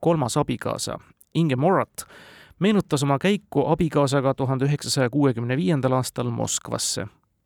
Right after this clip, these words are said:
Muuhulgas jutustas ta, et erinevatel kohtumistel ja külaskäikudel kirjaniku sõprade juurde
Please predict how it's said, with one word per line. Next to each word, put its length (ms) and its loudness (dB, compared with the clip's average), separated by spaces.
Muuhulgas 480 2
jutustas 520 -4
ta, 200 0
et 200 0
erinevatel 520 2
kohtumistel 760 -2
ja 100 0
külaskäikudel 880 0
kirjaniku 420 -2
sõprade 480 0
juurde 400 2